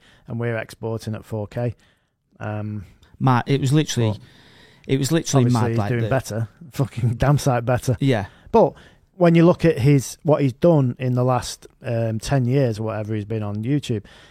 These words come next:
Speaker 1: he's, um, he's worked hard at it. He's relentless.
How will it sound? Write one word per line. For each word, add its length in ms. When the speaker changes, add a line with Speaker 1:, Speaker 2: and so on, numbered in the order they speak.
Speaker 1:
he's, 320
um, 480
he's 140
worked 220
hard 220
at 100
it. 140
He's 140
relentless. 600